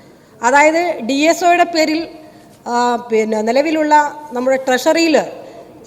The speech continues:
സെക്യൂരിറ്റി എമൗണ്ട് അമ്പതിനായിരം കെട്ടി, ടി എസ് ഒയുടെ പേരിൽ അതുമായി ബന്ധപ്പെട്ട് അയ്യായിരം ഡെപ്പോസിറ്റ് ചെയ്തു. ലൈസൻസ് ഫീ ഇനത്തിൽ ടി എസ് ഒയുടെ പേരിൽ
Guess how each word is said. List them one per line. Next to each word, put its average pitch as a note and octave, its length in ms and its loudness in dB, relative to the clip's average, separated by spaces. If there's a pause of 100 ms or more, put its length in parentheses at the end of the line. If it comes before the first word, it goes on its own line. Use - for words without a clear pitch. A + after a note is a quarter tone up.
സെക്യൂരിറ്റി F4+ 580 -2
എമൗണ്ട് D4+ 340 2 (120)
അമ്പതിനായിരം C#4+ 580 4
കെട്ടി, - 240 -8 (680)
ടി D4+ 120 4 (120)
എസ് F4+ 160 -4
ഒയുടെ F4+ 200 4 (100)
പേരിൽ D4 260 4 (240)
അതുമായി D4+ 360 2
ബന്ധപ്പെട്ട് C#4 460 -6
അയ്യായിരം D#4 560 2
ഡെപ്പോസിറ്റ് A#3+ 500 -6
ചെയ്തു. F3+ 200 -8 (680)
ലൈസൻസ് D#4+ 480 4
ഫീ F4+ 140 -2
ഇനത്തിൽ D#4 300 0 (340)
ടി C4+ 80 -6 (100)
എസ് D4 140 -4
ഒയുടെ D4 220 2
പേരിൽ C4+ 200 -2